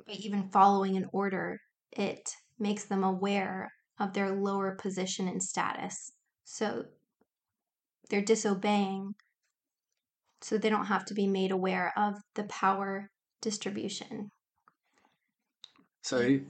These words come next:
Speaker 2: yeah, disobedience so that he can be unaware of it. Um,
Speaker 1: In denial of it.
Speaker 2: I almost feel like he's trying to get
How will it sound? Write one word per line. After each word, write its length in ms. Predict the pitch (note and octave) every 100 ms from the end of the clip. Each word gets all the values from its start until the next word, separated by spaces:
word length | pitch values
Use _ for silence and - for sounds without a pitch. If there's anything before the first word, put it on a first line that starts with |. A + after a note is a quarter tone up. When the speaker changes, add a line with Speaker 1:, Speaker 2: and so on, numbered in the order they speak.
| -
Speaker 2:
yeah, 220 | A#2 G2+ F#2 -
disobedience 680 | - C3+ C3+ B2+ A#2 A#2 G#2
so 100 | B2+
that 180 | A2 G#2
he 120 | A2
can 120 | - G#2
be 140 | A#2
unaware 480 | A2+ G#2+ G2+ A2 A#2
of 80 | C3
it. 140 | E3+ - _ _ _ -
Um, 640 | A2 A2 G#2 G2+ G#2 - -
Speaker 1:
In 120 | C4
denial 480 | A3+ G#3 G3+ G#3 F#3+
of 100 | - - - - _ _ -
it. 140 | C#3 - -
Speaker 2:
I 160 | B2+
almost 460 | D3 D#3 A2+ - - - -
feel 200 | B2 A2
like 120 | G2+
he's 200 | A2+ G#2
trying 460 | - A2+ G#2+ G#2+ F#2+
to 140 | A2
get 320 | G#2+ A2+ F#2+